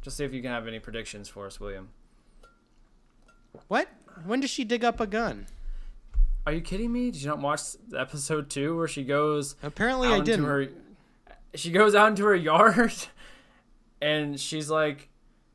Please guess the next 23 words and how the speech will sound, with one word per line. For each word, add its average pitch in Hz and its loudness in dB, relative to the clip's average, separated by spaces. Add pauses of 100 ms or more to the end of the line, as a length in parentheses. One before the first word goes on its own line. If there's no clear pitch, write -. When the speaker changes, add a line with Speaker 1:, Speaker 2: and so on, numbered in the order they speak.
(380)
Speaker 1:
"Where 143 0
is 165 0
it?" 180 0 (520)
And 135 -10
then 135 -4
she 139 -4
goes 139 -2
in 143 -6
the 143 -2
dirt, 143 0
she 131 -10
digs 139 -4
up 143 -2
a 123 -12
pistol. 165 -6 (2250)
How 196 8
did 156 4
you 202 4
Speaker 2:
Oh, 190 2
Speaker 1:
not 170 6
see 160 0
Speaker 2:
okay. 101 -2
Speaker 1:
it? - -14